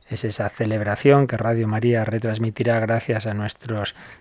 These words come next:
queridos voluntarios de Valencia. Pues allí en la catedral estarán para traernos ese momento tan importante en la vida de la Iglesia, que es la entrada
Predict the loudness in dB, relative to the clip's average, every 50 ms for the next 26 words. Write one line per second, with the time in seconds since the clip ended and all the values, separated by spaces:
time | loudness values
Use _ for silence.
0 | _ _ -10 -6 -4 -4 -2 -2 0 0 0 2 2 0 -2 -4 -2 -2 -2 0
1 | 0 0 0 -2 -2 0 0 2 2 2 2 2 2 2 2 2 2 2 2 2
2 | 0 -4 -2 -2 -2 -2 -2 -4 -4 -4 -6 0 2 2 2 2 -2 -2 4 4
3 | 4 4 4 -2 -12 -20 -20 _ _ -20 -10 -8 -6 0 2 4 4 4 2 0
4 | 0 -4 -4 -4 -4 -4 -4 -6 -8 -12 _ _ -6 -2 4 4 6 6 6 4
5 | 4 4 4 2 0 -4 -12 -18 -20 -20 -20 _ _ -6 -6 -4 -2 -2 -2 2
6 | 4 6 6 6 6 4 4 2 2 2 2 2 2 -2 -2 -2 -2 -2 -4 -4
7 | -6 -2 0 2 4 4 2 2 0 0 0 0 0 0 -2 -2 -2 -2 -2 -2
8 | -4 -4 -4 -4 -4 -2 -2 -2 0 0 -4 -2 -4 -4 -4 -6 -4 -2 0 2
9 | 2 2 0